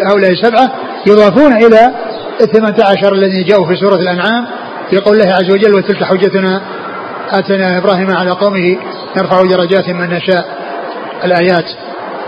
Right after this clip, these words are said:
ذكرهم الله عز وجل ثمانية عشر، هؤلاء هم الذين ذكروا في القرآن، فنحن نؤمن بهم بأسمائهم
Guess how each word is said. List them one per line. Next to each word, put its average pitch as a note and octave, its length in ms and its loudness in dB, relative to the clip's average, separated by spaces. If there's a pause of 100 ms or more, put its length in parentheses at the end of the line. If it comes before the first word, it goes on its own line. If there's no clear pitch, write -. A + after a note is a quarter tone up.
(260)
ذكرهم F#3 420 0 (140)
الله F3 240 -2
عز D#3+ 200 -2
وجل A3+ 360 2 (260)
ثمانية F#3 360 0
عشر، A#3 300 2 (720)
هؤلاء A#3+ 460 4
هم D4 160 4
الذين G#3+ 280 4
ذكروا G3+ 360 4 (580)
في G#3 60 2
القرآن، G#3 380 2
فنحن A#3+ 300 2 (300)
نؤمن A#3+ 300 0
بهم A#3 180 0
بأسمائهم B3 560 0